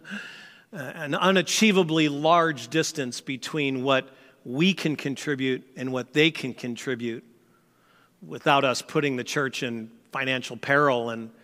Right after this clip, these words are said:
going under in two years because we can't pay for the building that we moved into.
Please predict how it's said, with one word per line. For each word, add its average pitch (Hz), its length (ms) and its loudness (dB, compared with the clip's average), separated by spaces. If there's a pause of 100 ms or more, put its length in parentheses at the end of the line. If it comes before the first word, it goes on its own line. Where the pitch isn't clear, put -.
(580)
going 131 300 0
under 143 320 2
in 123 100 -2
two 131 160 -6
years 123 320 -4
because 117 300 -10
we 117 100 -6
can't 117 340 -6
pay 123 400 0 (840)
for - 160 -12
the 123 100 -8
building 127 380 0
that 139 100 -8
we 139 100 -6
moved 120 280 -4
into. 117 480 -6